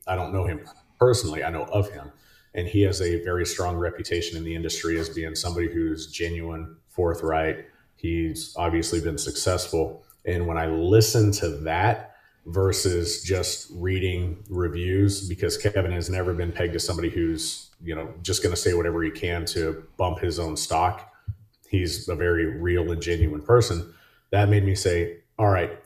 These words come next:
I need something that's gonna help me become more efficient." And I've, full transparency, I talked to five different companies that have setters and similar strategies before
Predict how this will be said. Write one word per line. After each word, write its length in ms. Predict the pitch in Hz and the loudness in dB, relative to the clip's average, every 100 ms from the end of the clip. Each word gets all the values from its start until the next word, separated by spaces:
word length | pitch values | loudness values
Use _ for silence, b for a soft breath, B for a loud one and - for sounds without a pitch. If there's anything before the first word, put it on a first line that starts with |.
| _ - | _ 0
I 220 | 120 143 | 8 8
need 560 | 139 120 117 110 107 98 | 8 6 6 6 4 2
something 460 | 101 95 98 98 | -2 0 2 2
that's 180 | 90 - | 0 -2
gonna 200 | 90 87 | -4 -2
help 180 | 90 82 | -2 -4
me 80 | 85 | -6
become 360 | 90 - 80 | -6 -6 -6
more 240 | 78 76 73 | -6 -6 -10
efficient." 560 | - 117 - 113 110 B B B B - | -2 0 2 0 0 B B B B -4
And 380 | 104 95 87 - | 0 2 0 6
I've, 240 | - 113 - - _ _ _ _ | 6 6 0 -12 _ _ _ _
full 200 | 120 107 | 4 6
transparency, 680 | 95 85 - 135 110 92 | 4 -2 0 0 2 2
I 100 | 95 | 2
talked 320 | - 110 98 - | 4 4 2 2
to 260 | 104 92 85 | 2 2 -2
five 840 | - - 104 101 92 90 87 - - 95 | -10 2 4 6 4 0 -4 -8 -18 0
different 680 | 98 95 95 87 - - - - _ _ _ _ _ _ _ _ - | 2 2 2 -4 -6 -16 -20 -20 _ _ _ _ _ _ _ _ 2
companies 680 | 123 - 85 80 - B B B _ | 4 4 0 -4 -6 B B B _
that 180 | 98 90 | 0 2
have 200 | 92 87 | 2 0
setters 600 | - 110 107 101 101 - | 2 4 8 8 6 4
and 180 | 85 85 | -4 -2
similar 320 | 110 98 87 | 0 2 0
strategies 720 | - 117 131 120 87 87 85 | -2 2 4 6 4 2 -2
before 800 | - 85 - 101 95 92 87 - | -4 -8 0 2 4 2 -2 -6